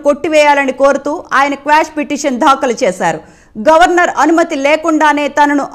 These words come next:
అక్రమంగా అరెస్ట్ చేశారంటూ పిటిషన్లో ఆయన పేర్కొన్నారు. అవినీతి నిరోధక చట్టంలోని సెక్షన్ సెవెంటీన్ ఏ చంద్రబాబుకు వర్తిస్తుందని ఆయన తరపు లాయర్లు వాదించనున్నారు. ఈనాటి జాబితాలో చంద్రబాబు కేసు చిట్ట చివరి కేసు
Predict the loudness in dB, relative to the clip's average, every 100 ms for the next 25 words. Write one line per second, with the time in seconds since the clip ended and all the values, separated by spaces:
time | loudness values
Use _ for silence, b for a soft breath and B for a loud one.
0 | -6 -2 0 0 0 0 2 2 -2 0
1 | 0 2 0 0 -2 -6 -6 -6 -6 -6
2 | -4 0 2 2 0 0 0 2 -2 0
3 | -2 -4 b b b 0 2 2 2 0
4 | -2 2 2 2 0 -2 -2 -2 -2 0
5 | -2 -2 -2 -4 -2 -6 -2 -2 -2 -2
6 | -2 -4 2 0 0 -2 -2 0 2 0
7 | 0 -4 0 -2 0 -6 -4 -2 0 0
8 | -2 B B B 2 2 2 0 0 0
9 | 0 0 4 6 4 2 0 2 2 4
10 | 0 -2 -4 -2 -4 -4 b b b 2
11 | 2 4 0 -2 0 2 2 0 2 2
12 | 0 0 0 0 0 0 0 2 0 0
13 | -8 -6 -6 -4 -6 -4 -4 -4 0 0
14 | 0